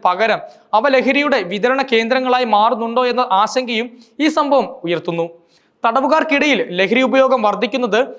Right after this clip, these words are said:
ജയിലിനുള്ളിലെ ക്രമസമാധാനത്തെ സാരമായി ബാധിക്കാൻ സാധ്യതയുണ്ട്. ലഹരിയുടെ ലഭ്യത സംഘർഷങ്ങൾക്കും കുറ്റകൃത്യങ്ങൾക്കും വഴിയൊരുക്കുമെന്ന് മാത്രമല്ല, തടവുകാരുടെ മാനസികവും ശാരീരികവുമായ ആരോഗ്യത്തെയും ദോഷകരമായി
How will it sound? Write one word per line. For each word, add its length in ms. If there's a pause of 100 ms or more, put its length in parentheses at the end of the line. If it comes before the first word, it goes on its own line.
(240)
ജയിലിനുള്ളിലെ 640 (280)
ക്രമസമാധാനത്തെ 840 (140)
സാരമായി 520
ബാധിക്കാൻ 400
സാധ്യതയുണ്ട്. 520 (320)
ലഹരിയുടെ 440
ലഭ്യത 280 (220)
സംഘർഷങ്ങൾക്കും 680
കുറ്റകൃത്യങ്ങൾക്കും 720 (100)
വഴിയൊരുക്കുമെന്ന് 720
മാത്രമല്ല, 420 (380)
തടവുകാരുടെ 600
മാനസികവും 540
ശാരീരികവുമായ 640 (200)
ആരോഗ്യത്തെയും 600
ദോഷകരമായി 540